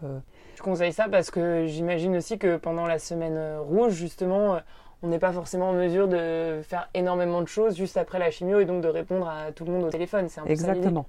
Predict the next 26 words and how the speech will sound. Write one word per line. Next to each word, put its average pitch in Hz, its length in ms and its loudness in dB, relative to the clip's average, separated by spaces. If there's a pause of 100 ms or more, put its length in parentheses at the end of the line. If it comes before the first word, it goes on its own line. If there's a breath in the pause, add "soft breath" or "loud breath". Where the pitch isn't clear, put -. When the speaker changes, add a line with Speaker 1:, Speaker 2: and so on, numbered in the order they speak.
Speaker 1:
C'est 170 160 -2
vrai 160 180 0
que 147 280 -2 (440 loud breath)
les 190 120 4
gens 180 340 4
ont, 156 440 0
sont 156 180 -4
gentils, 165 340 2
ils 196 80 6
ont 175 60 2
envie 160 100 2
de - 80 -6
savoir, 185 380 2
mais 175 80 0
on 151 60 0
n'a 147 100 -2
pas - 140 -2
envie 180 140 2
de 165 60 0
répéter, 175 560 2
euh, 147 120 2
dix 151 120 -2
fois 180 140 -2
la 165 60 0
même 156 140 -2
chose. - 300 -8